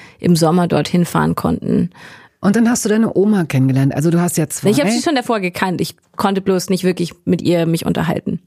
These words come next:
Speaker 2: Weil du die deutsche Sprache erst mit dreizehn auch gelernt hast.
Speaker 1: Genau.
Speaker 2: Omas sind ja, so will es das Klischee, dafür bekannt, dass sie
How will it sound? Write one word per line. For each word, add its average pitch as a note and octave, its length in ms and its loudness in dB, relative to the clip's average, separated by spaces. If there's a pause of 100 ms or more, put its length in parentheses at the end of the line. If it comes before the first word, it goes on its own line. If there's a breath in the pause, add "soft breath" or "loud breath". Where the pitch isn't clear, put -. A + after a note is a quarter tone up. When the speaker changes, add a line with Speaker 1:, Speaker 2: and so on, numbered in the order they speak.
(180 soft breath)
Speaker 2:
Weil C#3 120 2
du D#3 60 4
die D3+ 100 2
deutsche D3 240 0
Sprache D3+ 400 -2
erst - 200 -2
mit C#3 140 0
dreizehn C3 340 0
auch - 160 -4
gelernt B2 400 2
hast. A2+ 220 -2
Speaker 1:
Genau. - 220 -2 (340)
Speaker 2:
Omas A#3 500 2
sind G3 240 2
ja, E3 480 2 (360)
so D3+ 240 2
will F3+ 140 4
es F#3 100 2
das D#3+ 220 0
Klischee, F3 480 2
dafür E3+ 280 2
bekannt, D#3 520 2
dass C#3 180 2
sie C3+ 600 4